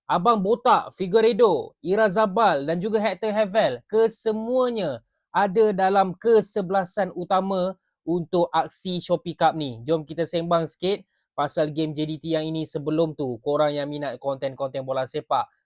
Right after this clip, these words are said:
tekan butang follow dekat sini. Dah tekan. Mantap. Kalau korang dah lupa, ketiga-tiga player ni dah digantung sejak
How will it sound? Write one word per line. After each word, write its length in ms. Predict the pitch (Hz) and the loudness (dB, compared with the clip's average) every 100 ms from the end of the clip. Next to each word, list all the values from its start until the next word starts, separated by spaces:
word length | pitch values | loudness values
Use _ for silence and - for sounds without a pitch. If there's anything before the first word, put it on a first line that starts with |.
| _ | _
tekan 320 | 127 143 127 | -6 -4 -4
butang 240 | 127 120 | -4 -8
follow 320 | 113 127 123 117 | -6 -8 -6 -8
dekat 240 | 110 117 | -6 -6
sini. 320 | - - 117 | -6 -14 -14
Dah 160 | 110 123 | -6 -6
tekan. 480 | - _ 143 113 - | -6 _ -4 -4 -6
Mantap. 880 | 113 120 131 117 139 127 117 87 71 | -14 -10 -8 -8 -4 -2 -2 -6 0
Kalau 160 | 175 240 | 2 4
korang 260 | 202 226 226 | 4 4 4
dah 80 | 208 | 4
lupa, 480 | 208 185 175 151 139 | 4 2 2 2 2
ketiga-tiga 640 | 160 190 220 214 175 220 | -4 -4 -4 -4 -4 -4
player 400 | 202 190 214 202 | -2 -2 0 0
ni 160 | 175 156 | 0 -4
dah 160 | 180 | -4
digantung 560 | 180 165 185 185 214 190 | -4 -4 -6 -4 -6 -6
sejak 560 | - 180 139 202 190 | -8 -10 -6 0 0